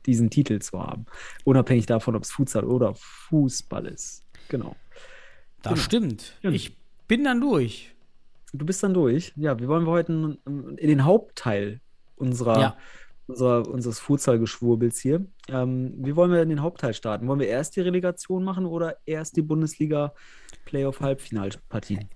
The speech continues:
Speaker 2: Ich muss ja sagen, emotional catchiger sind für mich die Relegationsspiele. Wie geht's dir?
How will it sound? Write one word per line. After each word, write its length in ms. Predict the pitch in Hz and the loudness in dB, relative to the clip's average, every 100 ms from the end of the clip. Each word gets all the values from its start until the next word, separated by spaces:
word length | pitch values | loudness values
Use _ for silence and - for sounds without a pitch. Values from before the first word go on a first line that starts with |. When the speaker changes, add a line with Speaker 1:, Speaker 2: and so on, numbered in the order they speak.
| - | -6
Speaker 2:
Ich 160 | 190 | -2
muss 200 | 208 262 | 0 0
ja 80 | 240 | 0
sagen, 420 | 220 226 226 214 - - - - - - - - | 0 -2 -2 -6 -10 -14 -16 -18 -20 -20 -16 -4
emotional 640 | 220 277 277 - 196 151 | -2 -2 -4 -6 -6 -6
catchiger 640 | - 185 190 262 262 277 277 | -4 -6 -4 -4 -4 -6 -6
sind 260 | 220 214 | -6 -8
für 180 | - 160 | -4 -2
mich 240 | 147 233 | -2 -4
die 100 | - | -6
Relegationsspiele. 1000 | 170 151 143 - - 196 254 - - 123 | -4 -2 -4 -8 -4 -2 -2 -6 -6 -6
Wie 60 | 123 | -4
geht's 240 | 156 175 | -4 -6
dir? 260 | - 147 98 | -6 -8 -8